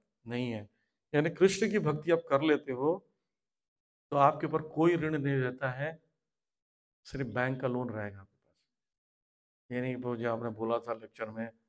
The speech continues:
"हम तो बैंक वाले से लड़ के आ गए हैं, बैंक का लोन नहीं देंगे", नहीं, वो ऋण, ऋण तो रहेगा,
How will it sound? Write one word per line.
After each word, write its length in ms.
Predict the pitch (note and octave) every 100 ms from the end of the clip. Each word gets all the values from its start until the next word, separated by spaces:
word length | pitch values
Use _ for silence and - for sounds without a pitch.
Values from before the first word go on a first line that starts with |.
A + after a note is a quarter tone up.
| _ _ _ _ -
"हम 80 | A2+
तो 100 | A2+
बैंक 300 | G#2+ A#2+ A#2+
वाले 160 | A#2+
से 140 | A#2 A#2+
लड़ 160 | A#2
के 160 | B2+ C3
आ 120 | B2
गए 120 | A#2
हैं, 340 | A#2+ B2 A#2 _ _ _ _ _ - - - - _ - B2
बैंक 220 | B2 B2
का 60 |
लोन 200 | B2 B2
नहीं 120 | A#2+ A2+
देंगे", 240 | G#2+ G#2 _ _ _ _ _
नहीं, 240 | B2+ B2 - _ _ _ _
वो 140 | D3+ D#3+
ऋण, 220 | D3 B2
ऋण 180 | D3 D3
तो 140 | D3+
रहेगा, 320 | B2 A2 A2+